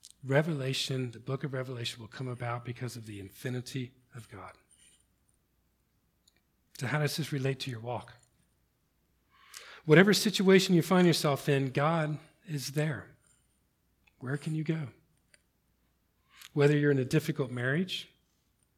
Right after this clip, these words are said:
a prison cell, in these pews, whether your children are falling off, just falling apart at home, it doesn't matter.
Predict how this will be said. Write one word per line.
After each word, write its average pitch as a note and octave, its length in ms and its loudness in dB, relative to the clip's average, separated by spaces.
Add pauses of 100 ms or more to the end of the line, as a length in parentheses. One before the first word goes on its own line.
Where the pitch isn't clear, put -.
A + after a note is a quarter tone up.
(440)
a B2 60 -18
prison C#3 400 -2
cell, D#3+ 420 -2 (1600)
in B2+ 140 -2
these B2+ 180 -4
pews, C#3+ 560 -6 (960)
whether D3+ 180 6
your C#3+ 140 4
children E3+ 400 4
are - 20 0
falling D#3+ 420 0
off, C#3+ 140 -2 (240)
just - 220 -4
falling D#3 240 2
apart D3+ 320 0
at C3 80 -4
home, D#3 300 0
it E3+ 60 -4
doesn't D#3 300 -4
matter. D3+ 400 0